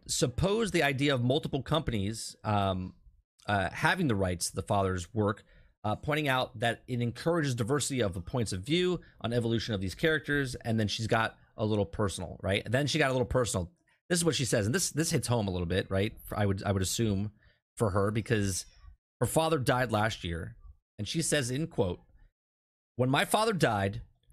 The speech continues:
no one from Marvel or Disney reached out to me." Okay, now Marvel is Disney and Disney is Marvel now,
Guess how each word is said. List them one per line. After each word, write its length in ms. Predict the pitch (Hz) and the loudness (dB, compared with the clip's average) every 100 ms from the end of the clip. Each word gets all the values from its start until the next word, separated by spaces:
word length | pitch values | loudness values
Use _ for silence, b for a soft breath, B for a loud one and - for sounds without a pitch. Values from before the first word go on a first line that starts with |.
| - | -16
no 320 | 110 131 165 226 | -4 2 2 4
one 280 | 214 208 | 2 0
from 180 | 185 185 | 0 0
Marvel 640 | 135 139 156 120 90 123 123 - - _ 127 | 2 2 2 2 -2 -4 -12 -20 -20 _ -2
or 140 | 202 | 0
Disney 520 | 156 110 87 90 113 - - _ 101 | 2 0 0 -6 -8 -14 -20 _ -6
reached 400 | 107 170 - 160 | -2 0 0 0
out 200 | 151 110 | -2 -2
to 100 | 101 | -6
me." 200 | 80 78 - _ _ 107 | -8 -12 -20 _ _ -6
Okay, 320 | 98 101 110 - - | -2 -2 -2 -8 -4
now 100 | 113 | 0
Marvel 400 | 127 139 135 123 | 2 2 2 2
is 160 | 123 | 2
Disney 380 | 107 110 95 104 | 2 0 0 -2
and 80 | 92 | -2
Disney 240 | 98 101 95 | -2 -2 -4
is 140 | 90 | -2
Marvel 280 | 95 90 85 | 0 0 -2
now, 280 | 80 76 | -6 -10